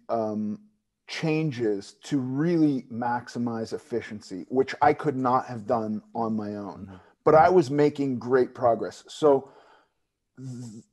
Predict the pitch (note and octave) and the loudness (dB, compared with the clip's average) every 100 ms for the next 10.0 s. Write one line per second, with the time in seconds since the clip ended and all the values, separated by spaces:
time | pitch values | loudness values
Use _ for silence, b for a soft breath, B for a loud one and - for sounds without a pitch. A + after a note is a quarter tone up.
0 | _ _ - - - D3+ F3 A3 E3+ - | _ _ -18 -8 2 4 6 4 4 2
1 | C#3+ B2 A2 - - - A3 D#3 G#2+ A#2 | 0 2 0 -6 -14 -2 0 0 -2 -8
2 | A#2+ _ _ _ _ _ _ _ - E3 | -12 _ _ _ _ _ _ _ 0 0
3 | G3 A#3+ A#3 D#3 _ _ _ - E3+ E3+ | 0 -4 -6 -8 _ _ _ -6 -4 -4
4 | D3+ A#2+ A#2 C3 D3 E3 C3+ A#2 B2 - | -6 -6 2 4 4 0 -2 -4 -6 -2
5 | A#2 A#2+ A#2 C3 B2+ C3+ D3 D3+ A2+ G#2+ | 2 2 2 -2 0 2 4 2 0 0
6 | G2 - _ _ _ _ _ _ _ - | -2 -8 _ _ _ _ _ _ _ 0
7 | - F3 D#3+ C3 C#3 G3 A3+ F#3+ C#3 B2+ | 4 4 2 0 -2 0 2 0 0 2
8 | C#3 - C#3 B2 - - F#3 G#3 C3+ C#3 | 2 2 0 0 -6 2 4 4 2 0
9 | C#3+ C#3+ - - A#2+ G#2+ G#2 G2 F#2+ G2+ | 0 0 -4 0 2 2 -2 -6 -8 -10